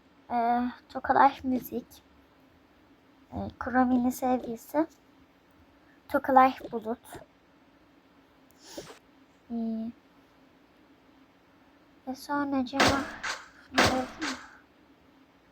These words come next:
sonracığımızı öndeki de Toka Life Atar.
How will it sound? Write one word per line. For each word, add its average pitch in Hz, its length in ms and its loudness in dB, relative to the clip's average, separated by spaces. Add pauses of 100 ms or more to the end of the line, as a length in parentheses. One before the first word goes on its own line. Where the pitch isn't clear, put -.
(840)
sonracığımızı 262 600 -6 (100)
öndeki 262 440 -4
de 277 260 -6 (140)
Toka 254 380 -2
Life 262 280 4
Atar. - 480 -4